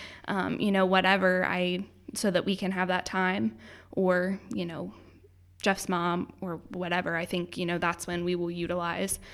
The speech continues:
some childcare so that we can still both hunt. Um, I saw a really awesome picture from one of the female hunters that I follow who was out. She, uh, was sh-, shooting her bow with her baby on her back, and I was like, "Yep, that's awesome."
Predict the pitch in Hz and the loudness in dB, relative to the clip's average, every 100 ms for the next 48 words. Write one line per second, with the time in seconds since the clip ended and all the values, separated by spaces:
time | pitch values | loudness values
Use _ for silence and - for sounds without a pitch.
0 | - - 226 208 180 185 202 185 208 220 | -10 4 4 6 2 2 4 4 6 6
1 | 247 247 277 247 - 226 196 190 190 - | 4 8 10 10 6 4 6 8 6 4
2 | 175 180 - - - - - - 202 190 | 0 0 -4 -10 -10 -18 -18 -2 4 6
3 | 175 175 - - 202 190 185 185 185 - | 6 4 2 0 0 2 4 4 2 2
4 | 180 185 196 190 185 - 202 185 185 190 | 2 2 -2 -2 -4 -4 -2 -2 0 0
5 | 185 208 196 185 185 190 202 - 202 196 | 0 0 0 0 0 0 -4 0 2 4
6 | 190 180 185 185 190 180 185 180 180 196 | 4 2 2 0 0 0 0 0 0 2
7 | 190 - 185 180 180 185 185 - 185 185 | 0 0 0 0 0 0 0 0 2 2
8 | - - - - - - - - 202 190 | 0 -12 -16 -20 -20 -18 -2 0 2 2
9 | 170 - 196 - - 214 - - - - | 0 -4 -6 -10 -4 0 2 0 -2 0
10 | - 220 196 196 180 180 170 175 190 196 | 2 4 4 4 4 4 4 2 -2 -4
11 | 180 185 185 175 170 170 170 - 190 208 | -2 0 0 0 -4 -4 -4 -4 -4 -6
12 | 196 185 - 254 214 180 220 - 147 - | -8 -4 2 2 2 0 0 2 0 0
13 | - 160 | -2 0